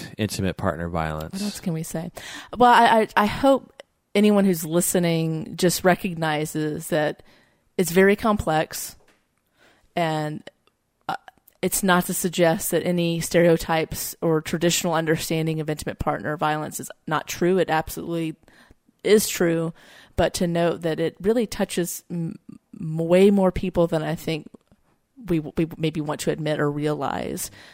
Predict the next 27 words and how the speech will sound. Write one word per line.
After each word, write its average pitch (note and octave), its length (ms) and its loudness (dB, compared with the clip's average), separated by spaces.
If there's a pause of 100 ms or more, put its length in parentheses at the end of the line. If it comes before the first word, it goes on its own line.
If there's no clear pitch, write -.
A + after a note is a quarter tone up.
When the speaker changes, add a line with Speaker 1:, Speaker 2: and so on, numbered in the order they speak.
(180)
Speaker 2:
And, D#3+ 220 -4
and D#3+ 160 -2
it C#3+ 100 -2
really E3+ 240 4
ranges D#3+ 540 -2
from D3+ 640 -6 (720)
the E3 140 -2
intimate D#3 300 -6
terrorism, F#3 800 2 (280)
where E3+ 180 -2
there's D#3 160 -4
lots E3 260 0
of E3+ 80 -2
fear, E3 480 0 (220)
power, D#3+ 300 -2
and E3 100 -6
control, D#3 580 0 (280)
to D3+ 460 0 (600)
the, - 180 0
the D#3+ 140 -8
situational D#3 580 -2
couple D3 300 -6
violence, D3 500 -6
where D3+ 80 -4
people D#3+ 340 -2
just - 440 -6 (840)
are E3 240 2